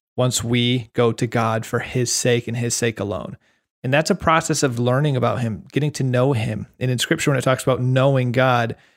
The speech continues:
it uses a Hebrew word that is the same word used for when a man and a wife know each other intimately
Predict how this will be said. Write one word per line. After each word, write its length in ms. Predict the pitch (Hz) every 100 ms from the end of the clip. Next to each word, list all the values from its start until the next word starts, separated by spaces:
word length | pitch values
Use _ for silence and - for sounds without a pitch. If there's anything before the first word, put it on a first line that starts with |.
| _ -
it 60 |
uses 320 | 127 131 123 123
a 60 |
Hebrew 320 | 120 170 143
word 280 | 117 113 113
that 260 | 120 113 -
is 100 | 123
the 60 | 123
same 280 | - 139 135
word 220 | 127 117
used 300 | 123 123 -
for 100 | 123
when 120 | 120
a 60 | 120
man 160 | 123
and 100 | 123
a 40 | 113
wife 260 | 117 117
know 300 | 123 120 123
each 160 | 131 -
other 200 | 117 -
intimately 600 | 123 - 117 87 87 -